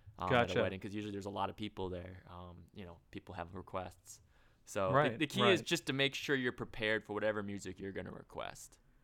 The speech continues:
Speaker 2: Would you even say you should narrow down to one? 'Cause maybe more than one Dave Matthews song may be a bit much in some scenarios.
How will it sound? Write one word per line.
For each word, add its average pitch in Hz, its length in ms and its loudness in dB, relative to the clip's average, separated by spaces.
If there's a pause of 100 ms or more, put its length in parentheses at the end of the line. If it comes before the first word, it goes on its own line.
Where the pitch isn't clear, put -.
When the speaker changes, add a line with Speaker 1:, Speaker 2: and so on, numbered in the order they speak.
(400)
Speaker 2:
Would 147 180 2
you 190 200 6
even 160 220 2
say 139 260 4
you 139 80 4
should 123 160 0
narrow 120 240 4
down 117 220 4
to 107 80 2
one? 110 420 2
'Cause 110 180 -2
maybe 123 320 2
more 110 300 2
than 117 120 2
one 117 180 2
Dave 110 200 2
Matthews 107 380 0
song 107 320 0
may 107 220 0
be 110 140 2
a 107 40 2
bit 107 220 0
much 107 460 -2
in 110 60 -4
some 104 300 -2
scenarios. 101 800 -4